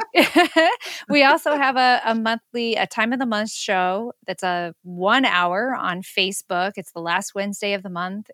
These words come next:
And, uh, we do that, uh, usually around eight to nine P M. And it's just a fun way to engage with our audience.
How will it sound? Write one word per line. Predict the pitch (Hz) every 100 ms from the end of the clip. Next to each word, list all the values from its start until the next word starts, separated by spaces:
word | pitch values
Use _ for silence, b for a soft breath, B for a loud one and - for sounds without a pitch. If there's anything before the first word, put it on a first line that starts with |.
| -
And, | 185 185 180 170
uh, | 175 175
we | 190
do | 185 190
that, | 185 185 190 _ B B B -
uh, | 175 175 175 214 -
usually | 269 370 359 294
around | 240 226 -
eight | 196 190
to | -
nine | 185 180
P | 170 196 175
M. | 180 196
And | 262
it's | 330 -
just | 311 277
a | 233
fun | - 220 196
way | 180 180
to | 175 175
engage | 170 170 170 170
with | 185
our | 170 160
audience. | 160 160 165 123 - - - -